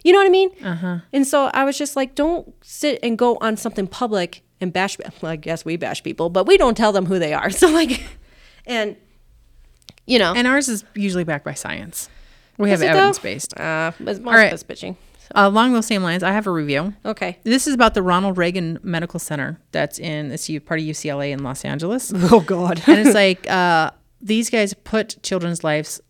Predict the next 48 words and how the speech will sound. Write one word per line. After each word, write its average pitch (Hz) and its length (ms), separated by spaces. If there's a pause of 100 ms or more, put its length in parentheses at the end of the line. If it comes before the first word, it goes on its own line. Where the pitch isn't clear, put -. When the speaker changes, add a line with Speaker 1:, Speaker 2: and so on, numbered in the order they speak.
Speaker 2:
at 160 140
unnecessary 151 600
risk. 131 340
Today, 196 340
they 185 120
sent 160 240
home 170 140
a 160 60
boy 151 240
with 139 100
sepsis, - 460
a - 80
bone 147 220
marrow 143 160
transplant. 143 640 (400)
They 165 120
claim 165 320
not 165 200
to - 80
be 165 60
able 147 100
to 147 60
find 156 220
any 143 140
reasons 170 360
for 208 120
the 208 60
sepsis. 202 540 (120)
A 165 60
bold-faced 196 720
lie. 185 400 (400)
The 214 80
boy 247 420
meets 226 240
criteria 208 560
for 202 140
something 202 360
else 202 220
that 170 140
is 160 160
fatal 214 360
if 196 160
left 175 200
untreated 208 500
and 180 100
not 185 200
only 185 240
lied 190 420